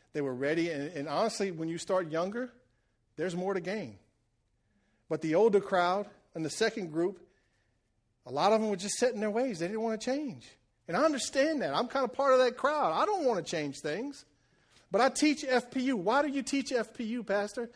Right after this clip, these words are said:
Because God's church is strapped. The church in America is in bondage. We're up to our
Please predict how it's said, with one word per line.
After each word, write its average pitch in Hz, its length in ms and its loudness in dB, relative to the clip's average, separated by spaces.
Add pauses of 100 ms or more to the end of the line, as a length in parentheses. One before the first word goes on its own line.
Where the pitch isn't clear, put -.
(260)
Because 196 320 2
God's 262 580 2
church 208 600 0 (320)
is 185 160 -2
strapped. - 760 -2 (1400)
The 196 100 4
church 285 460 2
in 285 80 4
America 226 800 2 (300)
is 180 200 0
in 196 160 0
bondage. 180 720 -2 (920)
We're 202 120 0
up 226 220 6
to 254 100 2
our 214 160 4